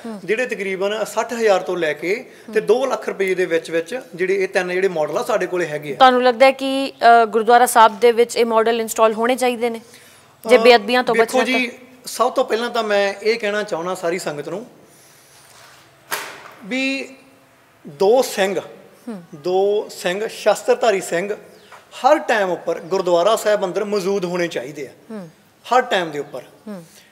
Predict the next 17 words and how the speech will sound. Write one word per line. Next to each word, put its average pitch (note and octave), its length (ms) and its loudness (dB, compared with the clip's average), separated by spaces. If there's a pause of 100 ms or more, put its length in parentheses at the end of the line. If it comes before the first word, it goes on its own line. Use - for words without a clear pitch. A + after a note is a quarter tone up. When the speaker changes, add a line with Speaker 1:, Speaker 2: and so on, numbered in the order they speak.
(320)
Speaker 2:
ਕਿਉਂਕਿ B3 600 -2 (920)
ਜਿਹੜੀਆਂ G#3 240 -4
ਸਾਹਿਬ A3+ 260 0
ਸ਼੍ਰੀ G#3+ 180 -8
ਗੁਰੂ G3+ 120 -8
ਗ੍ਰੰਥ F#3+ 220 -2
ਸਾਹਿਬ G3+ 260 2
ਜੀ G3 120 -8
ਦੀਆਂ G3 120 -4
ਜਿਹੜੀਆਂ G3 140 -4
ਬੇਅਦਬੀ E3+ 480 -2
ਦੀਆਂ F#3+ 140 -2
ਘਟਨਾਵਾਂ F#3 420 -4
ਜਾਂ F#3+ 140 0
ਅਗਨ F3+ 140 -4
ਭੇਟ G3 240 0
ਦੀਆਂ E3 180 -6